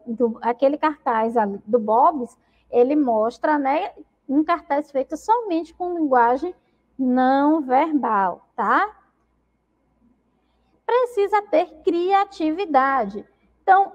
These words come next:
um cartaz publicitário, ele precisa ser criativo,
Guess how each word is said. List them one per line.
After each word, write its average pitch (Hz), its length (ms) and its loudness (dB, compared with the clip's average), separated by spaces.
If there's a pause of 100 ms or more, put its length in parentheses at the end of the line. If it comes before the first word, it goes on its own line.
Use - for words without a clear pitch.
um 381 100 -10
cartaz 240 1000 -2
publicitário, 240 680 -4
ele 320 140 0
precisa 381 760 -4
ser 302 300 -2
criativo, 311 920 -4